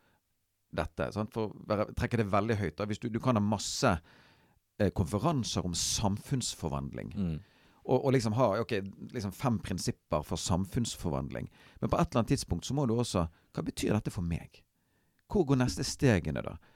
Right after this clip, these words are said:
Speaker 1: For hvis ikke kan det bare bli sånne her ord. Det kan nesten bli en apati i det, for at distansen fra der vi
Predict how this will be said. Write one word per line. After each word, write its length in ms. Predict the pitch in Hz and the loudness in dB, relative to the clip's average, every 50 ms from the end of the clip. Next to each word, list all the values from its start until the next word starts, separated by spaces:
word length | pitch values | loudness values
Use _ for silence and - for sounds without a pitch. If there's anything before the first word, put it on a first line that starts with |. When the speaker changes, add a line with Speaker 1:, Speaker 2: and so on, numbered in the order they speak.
| _ - - | _ -6 0
Speaker 1:
For 80 | 151 131 | 2 2
hvis 100 | 117 139 | 2 2
ikke 140 | 165 170 - - | 0 0 0 -2
kan 60 | - | -2
det 80 | - | 0
bare 160 | 156 214 233 196 | 0 -2 0 2
bli 120 | 165 147 | 2 0
sånne 240 | 120 135 123 98 87 | 2 2 0 0 0
her 80 | - - _ - | -4 -6 _ -4
ord. 400 | 127 95 - - - - - - _ _ _ - - | -4 -4 -4 -6 -12 -14 -14 -18 _ _ _ -20 -14
Det 100 | - - | -10 -6
kan 100 | - 135 | -2 0
nesten 180 | 135 143 135 143 | 0 0 2 2
bli 80 | 127 127 | 2 2
en 80 | 123 - | 0 0
apati 580 | 123 - - 110 - - - 123 123 98 78 | -4 -4 -6 -6 -6 -4 -4 -2 -2 0 0
i 40 | 78 | -2
det, 140 | 73 71 71 - | -2 -4 -4 -4
for 100 | 131 123 | -4 -4
at 120 | - - | -4 -4
distansen 600 | - 113 - - - 143 131 120 - - - 85 | -6 -6 -4 -2 0 0 0 0 -2 -6 -8 -6
fra 80 | - 104 | -4 -2
der 120 | 107 113 107 | 0 0 0
vi 100 | 98 - | 0 -2